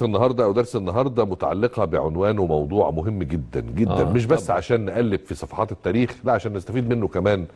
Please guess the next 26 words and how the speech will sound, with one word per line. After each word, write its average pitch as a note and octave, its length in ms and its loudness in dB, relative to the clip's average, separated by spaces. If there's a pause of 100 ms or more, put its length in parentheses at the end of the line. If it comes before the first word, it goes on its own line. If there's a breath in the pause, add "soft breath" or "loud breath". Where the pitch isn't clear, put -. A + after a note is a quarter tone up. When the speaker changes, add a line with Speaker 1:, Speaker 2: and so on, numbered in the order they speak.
(260 loud breath)
Speaker 2:
أي. F2 240 -6 (260 loud breath)
Speaker 1:
في F#2+ 100 0
الحاضر، - 400 0 (120)
وهو G#2 300 2
فكرة A2+ 360 0 (380)
القانون. C#2+ 440 -4 (420)
Speaker 2:
آه. F2 180 -2 (680 loud breath)
Speaker 1:
الحضارة D3 360 2
المصرية C3+ 360 0
القديمة C3+ 500 0
أول C3+ 680 2 (140)
من G2+ 340 -4 (100)
عرفت F#2 440 0 (260)
القانون. F2 680 -2
Speaker 2:
مم. D#2 240 -8 (480)
Speaker 1:
ويعني E2+ 1600 2
إيه D3 280 2
قانون G2+ 340 -2
عشان F2 280 -2
ينظم F#2 360 -2
حياة F2 320 0
الناس E2 460 -4 (260)
بعد D2 300 0
ما C#2+ 100 -2
كانت D#2+ 260 -2
الحياة D#2 400 2